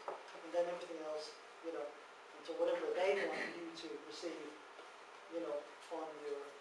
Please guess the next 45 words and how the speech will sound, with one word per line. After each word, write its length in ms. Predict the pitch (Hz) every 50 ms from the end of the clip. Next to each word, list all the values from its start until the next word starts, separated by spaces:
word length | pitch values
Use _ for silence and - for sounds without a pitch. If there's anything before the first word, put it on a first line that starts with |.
| 156
message 320 | 170 185 - 185 180 156 - -
system, 320 | - - - - - 147 143 139
you 80 | 143 143
have 80 | - -
a 60 | - - 147
kind 80 | 147
of 80 | 151 151 160 156
intranet 320 | - - 156 147 - - 156 156
message 300 | 160 - - - - -
system. 260 | - - - - 156 147 - - - - - - - - - -
So, 240 | - - 220 220 220
I 80 | 214
mean, 160 | 214 233 226 208
it's 80 | -
very, 180 | 254 262 254 254 254 - - -
it's 140 | 214 - -
very 160 | 226 240 240 240 -
controlled 320 | - - 220 214 208 196 - -
in 20 | - -
that 160 | - - -
respect. 380 | - - - - - - - - - - - - - -
I 160 | - 240 254 254
don't 220 | 233 220 226 233 - - - 190
know 220 | 233 277 302 302
how, 140 | - - - -
I, 240 | - - - -
I, 20 | - -
I 200 | - - - - -
don't 160 | - 285 311 330
know 100 | 330 311 - -
how 140 | - - 214
I 20 |
would 140 | 214 220 196
have 120 | 202 - 190 - 208
reacted. 320 | 220 214 - - 190 196
It's 80 | - -
an 140 | - 247 247
interesting 240 | - 247 208 - - -
question. 180 | - - - - - - - - - -
How 140 | - - 277
would 140 | 311 311 269
have 80 | 247 240
I 80 | 208 208 208 202 190 180
re-, 160 | 180 180 - - - - - - - -
reacted 400 | 214 214 - - - 185 165